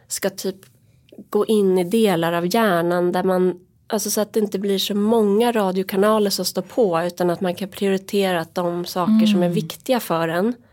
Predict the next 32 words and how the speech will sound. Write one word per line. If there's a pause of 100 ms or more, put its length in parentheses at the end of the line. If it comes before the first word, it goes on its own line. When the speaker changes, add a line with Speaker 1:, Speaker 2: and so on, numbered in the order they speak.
(140)
Speaker 2:
Mm. (500)
Speaker 1:
att
det
är
de (320)
volymerna
som
blir
högre. (1120)
En, (400)
liksom,
del
är
att
jag
känner
att
jag
typ
är, (100)
av,
av
de
sidor
av
mig
själv
som
jag
tycker
om, (140)
Speaker 2:
Mm.